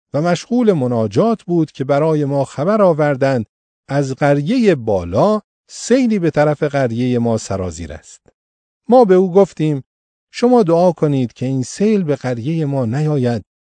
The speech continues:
و یا خسارت به ما وارد نکند.» گفت: «نه، سیل به شما خسارت وارد نمی‌کند.»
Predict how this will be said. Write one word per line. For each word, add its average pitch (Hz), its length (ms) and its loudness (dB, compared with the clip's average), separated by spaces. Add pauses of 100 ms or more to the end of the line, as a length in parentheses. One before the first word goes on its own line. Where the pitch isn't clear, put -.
و 165 80 0
یا 226 180 4
خسارت 143 720 -2
به 143 100 -4
ما 135 200 0
وارد 98 420 -8
نکند.» 101 500 -8 (500)
گفت: 160 340 4 (460)
«نه، 151 340 0 (640)
سیل 180 360 2
به 156 100 -2
شما 139 360 0
خسارت 123 600 -2
وارد 110 440 -4
نمی‌کند.» 95 500 -4